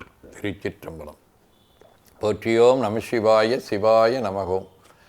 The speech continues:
அருள்மிகு அம்பலவான பெருமான் இன்னருளாலும் சாந்தலிங்க பெருமான் தன்னருளாலும்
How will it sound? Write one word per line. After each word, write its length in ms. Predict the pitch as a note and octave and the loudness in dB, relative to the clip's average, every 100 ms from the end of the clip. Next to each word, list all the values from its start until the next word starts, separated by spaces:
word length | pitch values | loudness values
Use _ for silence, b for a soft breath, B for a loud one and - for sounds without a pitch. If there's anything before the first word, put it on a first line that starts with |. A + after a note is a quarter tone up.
| b - | b 2
அருள்மிகு 400 | A#2 C3 B2+ A2+ | 4 4 4 4
அம்பலவான 540 | A2+ C#3 D3 D3 C#3 | 4 6 6 6 4
பெருமான் 400 | B2 B2 B2 A#2+ | 2 0 2 0
இன்னருளாலும் 680 | A2+ A#2 B2+ C3 B2+ C3 D3+ - | 0 0 4 6 6 4 0 -2
சாந்தலிங்க 500 | A#2+ C3+ C#3 C3+ B2+ | 0 0 0 0 0
பெருமான் 520 | A#2+ A#2 A#2 A2+ A2 | 0 0 2 0 -2
தன்னருளாலும் 760 | A2 A2 A#2+ A#2 A#2 A2+ A#2 | -4 -2 2 6 6 6 2